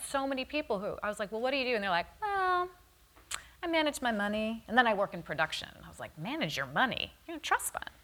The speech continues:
kids who had the ability to hang out and do those kinds of jobs." I couldn't. I didn't have that kind of, um, safety net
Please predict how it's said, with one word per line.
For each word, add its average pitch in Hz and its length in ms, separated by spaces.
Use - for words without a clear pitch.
kids - 440
who 254 100
had 247 160
the 262 100
ability 202 360
to 196 80
hang 175 240
out 220 240
and 190 160
do 254 200
those 220 220
kinds - 220
of - 40
jobs." - 300
I 311 140
couldn't. - 580
I 208 80
didn't 202 160
have 185 240
that 165 200
kind 156 240
of, - 160
um, 156 320
safety 320 360
net - 180